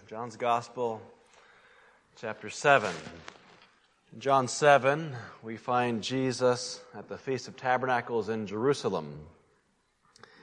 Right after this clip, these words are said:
The time is late September, early October. This is the season of grape and olive harvest.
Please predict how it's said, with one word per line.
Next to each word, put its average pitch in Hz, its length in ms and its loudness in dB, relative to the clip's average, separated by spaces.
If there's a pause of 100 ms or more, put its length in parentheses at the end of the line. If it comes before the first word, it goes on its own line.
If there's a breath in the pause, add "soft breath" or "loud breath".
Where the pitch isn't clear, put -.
(600 soft breath)
The 101 60 -20
time 131 340 0
is 107 160 0
late 127 300 6
September, 123 800 4
early 123 260 6
October. 120 800 2 (180)
This 104 200 -16
is 104 100 -16
the 113 100 -16
season 123 520 -6
of 98 120 -6
grape 117 460 -2
and 107 220 -10
olive 110 300 2
harvest. 101 680 -4